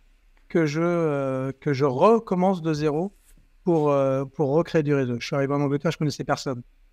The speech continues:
Je me suis fait du réseau. Je suis arrivé en Malaisie, je connaissais personne. Moi, je me suis fait plein de réseaux. Je suis arrivé à, en Australie, je ne connaissais personne, je me suis fait encore plus de réseaux. Je suis arrivé à Singapour, j'étais le chef du B D E de Singapour,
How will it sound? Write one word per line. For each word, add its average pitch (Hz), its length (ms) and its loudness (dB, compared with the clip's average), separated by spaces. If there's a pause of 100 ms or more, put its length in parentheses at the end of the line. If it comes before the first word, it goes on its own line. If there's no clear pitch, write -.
Je - 120 -8
me 139 60 -2
suis 139 120 -2
fait 139 180 -2
du 131 120 0
réseau. 127 340 -2
Je - 60 -14
suis - 80 -6
arrivé 135 140 -2
en 139 80 0
Malaisie, 156 320 0
je - 80 -4
connaissais 165 220 -2
personne. 147 380 -4 (580)
Moi, 139 80 -12
je 127 60 -6
me 135 60 -2
suis 139 140 -4
fait - 20 0
plein 202 300 6
de 170 60 2
réseaux. 135 300 0 (380)
Je - 60 -16
suis - 80 -4
arrivé 147 200 2
à, 147 240 -2
en 143 180 -2
Australie, 180 360 0
je 196 80 0
ne 175 60 -2
connaissais 170 240 0
personne, 196 320 0
je 185 100 -6
me 160 100 0
suis - 180 -6
fait 165 80 0 (100)
encore 233 460 2
plus 311 360 2
de 208 80 0
réseaux. 156 320 0 (440)
Je - 60 -14
suis - 80 2
arrivé 180 160 6
à 180 60 6
Singapour, 196 500 0
j'étais 180 240 -2
le 165 120 -2
chef 220 320 2
du 202 100 -4
B 190 80 2
D 208 140 4
E 208 80 4
de 208 60 -8
Singapour, 175 440 -2